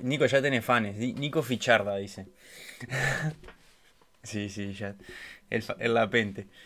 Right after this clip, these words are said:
Eh, eh, ta, nada, este, este capítulo va a ser un poquito raro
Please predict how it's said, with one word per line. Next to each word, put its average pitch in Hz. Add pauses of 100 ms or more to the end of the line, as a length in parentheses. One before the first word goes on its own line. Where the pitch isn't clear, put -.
(840)
Eh, 101 (440)
eh, 104 (320)
ta, 143
nada, 131
este, 139 (440)
este 165
capítulo 131
va 117
a 110
ser 123
un 113
poquito 107 (400)
raro 117